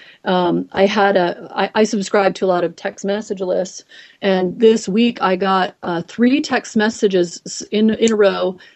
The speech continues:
at four thirty in the morning <laughs> from a vendor, and they were, you know, you know, "Check out our, our thing," you know, lo-, you know, it was a click to, to check out their new offerings. And I was like, "Oh my gosh." I mean, I'm sure someone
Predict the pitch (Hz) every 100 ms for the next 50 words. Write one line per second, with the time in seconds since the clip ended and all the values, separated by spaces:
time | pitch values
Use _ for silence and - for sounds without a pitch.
0 | - 196 190 - 247 262 269 240 220 208
1 | 202 196 190 202 190 226 214 202 - -
2 | - - - 214 208 190 214 269 247 175
3 | 180 196 196 196 214 175 175 180 175 170
4 | 302 311 311 285 269 240 233 240 226 -
5 | 294 285 196 190 - - 202 180 175 196
6 | 190 220 - 220 220 214 196 180 190 185
7 | 180 - 254 - 208 180 - - - 190
8 | 226 208 208 196 196 185 180 190 208 202
9 | 196 240 - 185 165 160 165 - - -
10 | - _ - 214 214 - 214 220 214 202
11 | 202 185 220 254 269 254 240 247 175 196
12 | 202 208 202 - 302 302 294 226